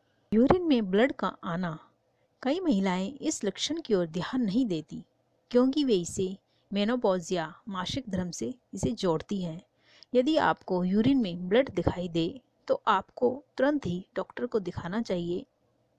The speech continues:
दूसरा है यूटीआई जैसे लक्षण। ब्लैडर के कैंसर के बहुत से लक्षण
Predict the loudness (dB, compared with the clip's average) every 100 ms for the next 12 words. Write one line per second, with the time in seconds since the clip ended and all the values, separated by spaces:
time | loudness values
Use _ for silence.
0 | _ _ _ _ _ _ _ _ _ -20
1 | -20 _ -4 -4 2 2 4 2 2 -2
2 | 0 4 4 2 0 0 -2 -4 -6 -8
3 | -8 -14 _ _ _ _ -20 _ 2 4
4 | 4 2 -2 -2 -2 -4 -4 -6 -6 -8
5 | -8 -12 -10 -8 -4 -4 -4 -6 -12